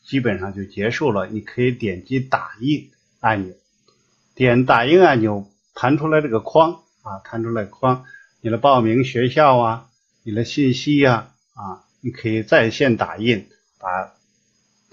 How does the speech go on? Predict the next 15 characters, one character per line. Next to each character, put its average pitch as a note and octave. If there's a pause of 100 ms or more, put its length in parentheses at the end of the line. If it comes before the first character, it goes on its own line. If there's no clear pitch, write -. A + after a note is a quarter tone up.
(160)
如 C3
果 E3
有 B2
打 G#2+
印 G#2+
机 B2+
就 A#2
可 -
以 G#2+
在 A2
线 G2 (280)
打 -
印 G#2+
出 -
来， G2